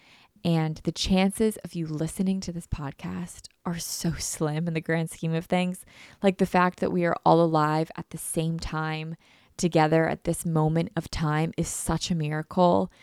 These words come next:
Life is such a miracle. Your life, where you're at in your life, it's such a miracle. And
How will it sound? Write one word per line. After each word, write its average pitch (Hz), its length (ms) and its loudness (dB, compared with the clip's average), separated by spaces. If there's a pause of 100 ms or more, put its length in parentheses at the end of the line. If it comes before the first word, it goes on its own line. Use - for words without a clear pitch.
(180)
Life 165 500 2
is 185 140 -2
such - 520 -2 (120)
a 175 40 -4
miracle. 160 920 0 (320)
Your 175 180 2
life, 170 760 4 (340)
where 185 180 0
you're 185 360 2
at 170 240 4
in 196 80 -2
your 202 160 4
life, 202 480 4
it's - 160 -6
such - 480 -6
a 208 40 0
miracle. 202 760 2 (480)
And 165 420 -2